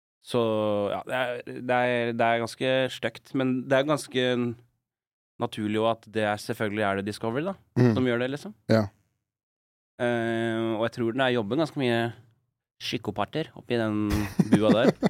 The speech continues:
Speaker 2: <laughs>
Speaker 1: som gir så faen, liksom.
Speaker 2: Ja, du, ja, hvis det ikke får noen konsekvenser, så er det bare å, da kjører bare folk på. Det
Speaker 1: Ja,
Speaker 2: er
Speaker 1: men de har jo alle rett på sin side.
Speaker 2: Ja.
Speaker 1: Sånn som vi prøvde jo å ta den saken videre med julekalenderen min nå,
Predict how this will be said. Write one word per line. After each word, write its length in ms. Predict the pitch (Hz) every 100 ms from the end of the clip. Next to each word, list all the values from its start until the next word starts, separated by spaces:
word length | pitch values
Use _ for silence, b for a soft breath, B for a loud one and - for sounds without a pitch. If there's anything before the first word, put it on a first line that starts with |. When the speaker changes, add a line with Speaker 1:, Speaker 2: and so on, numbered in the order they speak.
| -
Speaker 2:
<laughs> 300 | - - -
Speaker 1:
som 100 | 151
gir 320 | 147 135 214
så 220 | - 120
faen, 680 | 117 - - 123 110 95 135 160
liksom. 220 | 160 139
Speaker 2:
Ja, 140 | 139 147
du, 80 | 156
ja, 60 | 180
hvis 160 | 180 147
det 60 |
ikke 80 | 135 127
får 80 | 113
noen 100 | 104
konsekvenser, 560 | 104 117 113 104 165
så 80 | 185 143
er 80 |
det 60 | 120
bare 160 | 117 107
å, 60 | 113
da 60 | 139
kjører 220 | - 117 107
bare 100 | 104
folk 220 | 113 107
på. 120 | 147 226 180
Det 80 | 147
Speaker 1:
Ja, 60 | 139
Speaker 2:
er 60 | 135
Speaker 1:
men 80 |
de 60 | -
har 160 | 190 160
jo 60 | 165
alle 220 | 147 139
rett 80 | - -
på 80 | 147
sin 160 | - 127
side. 300 | - 104 180 - 135
Speaker 2:
Ja. 140 | 127 117 -
Speaker 1:
Sånn 140 | 135
som 80 | 143
vi 60 | 131
prøvde 320 | 147 123 98
jo 140 | 131 165
å 20 | 143
ta 160 | - 107 107
den 100 | 104
saken 320 | 98 95 110
videre 260 | 101 92 90
med 220 | 95 98
julekalenderen 640 | 98 95 85 90 87 85 87
min 160 | 85
nå, 140 | 90